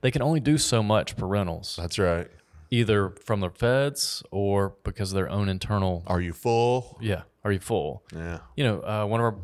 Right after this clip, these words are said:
Speaker 1: banks in Mississippi got full for a while, right? We were sending him stuff left and right.
Speaker 2: Think
Speaker 1: Our
Speaker 2: he's
Speaker 1: buddy
Speaker 2: still
Speaker 1: Tully.
Speaker 2: full?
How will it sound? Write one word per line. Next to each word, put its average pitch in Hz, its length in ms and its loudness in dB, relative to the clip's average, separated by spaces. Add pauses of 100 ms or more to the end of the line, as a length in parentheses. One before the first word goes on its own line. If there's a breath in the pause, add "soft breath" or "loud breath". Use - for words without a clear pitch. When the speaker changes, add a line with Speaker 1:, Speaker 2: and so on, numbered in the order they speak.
Speaker 1:
banks 117 320 0
in 120 60 -2
Mississippi 120 520 -4 (560 soft breath)
got 110 200 2
full 170 220 0
for 104 140 -4
a 92 40 0
while, 87 180 0
right? 101 160 4
We 139 80 2
were 160 80 2
sending 113 280 0
him 117 140 0
stuff 104 280 -2
left 101 240 -4
and 98 100 -4
right. 123 320 -4
Speaker 2:
Think 98 140 -8
Speaker 1:
Our 95 60 -6
Speaker 2:
he's 104 40 0
Speaker 1:
buddy 107 140 2
Speaker 2:
still 110 140 4
Speaker 1:
Tully. 110 200 2
Speaker 2:
full? 71 220 -2